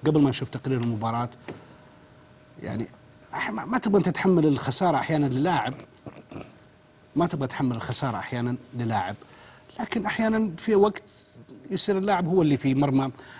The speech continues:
السهام. أنا إن شاء الله، أيوة، أيوة، أيوة، أيوة. لدمجة، كذا نيك نيم معروف في تويتر، يعرفونه أكيد كثير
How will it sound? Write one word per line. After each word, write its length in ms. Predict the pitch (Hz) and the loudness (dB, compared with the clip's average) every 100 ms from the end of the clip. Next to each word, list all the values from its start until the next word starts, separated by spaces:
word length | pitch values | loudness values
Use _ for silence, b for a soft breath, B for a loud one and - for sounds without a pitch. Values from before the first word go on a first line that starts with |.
| B - | B -2
السهام. 420 | - 135 117 104 - | -2 0 -4 -8 -8
أنا 200 | 151 156 | -4 -4
إن 120 | 131 | -4
شاء 180 | - 165 | -8 -8
الله، 120 | - | -6
أيوة، 360 | 135 135 131 - - 143 | -4 -4 -4 -10 -10 -6
أيوة، 280 | 127 101 | -4 -4
أيوة، 160 | 87 - | -8 -14
أيوة. 260 | - - - - _ - _ B B B B B B B B _ 107 117 131 135 139 139 139 139 - - - - _ - - _ - | -16 -20 -20 -20 _ -20 _ B B B B B B B B _ -8 -4 -2 0 0 0 2 0 -4 -20 -20 -20 _ -20 -20 _ -6
لدمجة، 420 | 147 135 123 101 113 - - - - - - - - - - | 0 2 2 -2 -10 -14 -20 -20 -20 -20 -20 -20 -20 -20 -10
كذا 160 | 127 117 | -4 -2
نيك 220 | 127 131 | -2 0
نيم 200 | 120 107 | -2 -2
معروف 280 | 104 113 - | -4 -6 -10
في 100 | - | -6
تويتر، 300 | 127 - 117 | -6 -2 0
يعرفونه 340 | 107 - 110 | 0 -2 -4
أكيد 200 | - 107 | -4 -8
كثير 300 | - 113 | -6 -8